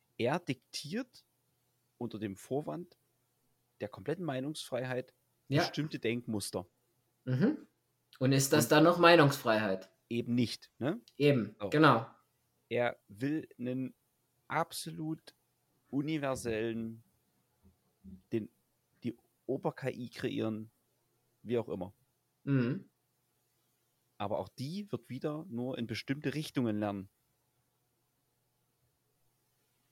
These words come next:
Speaker 2: Ja. Je
Speaker 1: So,
Speaker 2: nachdem,
Speaker 1: so
Speaker 2: wer
Speaker 1: wird
Speaker 2: sie
Speaker 1: das
Speaker 2: programmiert hat. Das ist,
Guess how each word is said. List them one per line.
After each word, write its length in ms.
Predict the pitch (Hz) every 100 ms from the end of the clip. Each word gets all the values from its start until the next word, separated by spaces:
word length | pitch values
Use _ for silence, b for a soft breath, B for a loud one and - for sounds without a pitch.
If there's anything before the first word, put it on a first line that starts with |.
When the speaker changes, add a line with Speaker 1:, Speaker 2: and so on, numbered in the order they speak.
| _ _ _ _ _ _ -
Speaker 2:
Ja. 320 | 156 220 - - _ _ _ _ _
Je 160 | 139 135
Speaker 1:
So, 60 |
Speaker 2:
nachdem, 400 | 151 165 - 160
Speaker 1:
so 60 | 165
Speaker 2:
wer 80 | 165
Speaker 1:
wird 100 | 165
Speaker 2:
sie 60 | 170
Speaker 1:
das 100 | 143
Speaker 2:
programmiert 720 | 170 165 185 190 208 247 254
hat. 260 | - -
Das 180 | 139 147
ist, 300 | 165 -